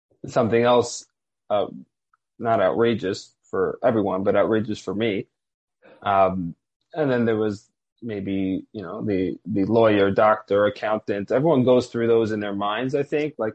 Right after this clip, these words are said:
maybe, maybe I could do that. Uh, but then at one point, so I started doing property management, um, and I thought that could be something I would do,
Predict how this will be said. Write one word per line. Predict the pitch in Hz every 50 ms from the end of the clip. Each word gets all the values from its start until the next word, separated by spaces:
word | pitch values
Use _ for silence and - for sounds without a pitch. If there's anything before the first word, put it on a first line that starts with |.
| _ -
maybe, | 110 110 110 113 117 113 110
maybe | 110 104 107 113 117 123 123 120
I | 113
could | 113 - 104 101
do | 110 113
that. | 117 123 135 147 - - - _ _ _ _ _ _ _ _ _ _ _ _ -
Uh, | 110 110 110 110 110 110
but | 104 101 - 120 110 -
then | 135 135 131 131 131 131 131 131 131 127 - _ _ _ _ _ -
at | - 123 120 95
one | 95 120 123 123 123
point, | 123 _ - 131 123 120 120 117 -
so | - 131 123
I | 101 135 143
started | 143 - 180 175 165 151 143 127
doing | 120 135 127 120 113
property | - - 131 120 113 - - 104
management, | 107 113 117 117 110 107 101 - 107 107 107 101 - _ _ _ _ _ _ _ _ _ _ _ _ _ _ _ _ _ _ _
um, | - 101 104 101 101 98 98 98 98 90 - - _ _ _ _ _ -
and | 107 107
I | 104 104 104 104
thought | - - - - - 120 120 120 - -
that | 110 104 107 -
could | - 104
be | - 107 101
something | - - 120 113 107 113 107
I | 101 98
would | 98 107 117
do, | 131 175 185 185 180 175 175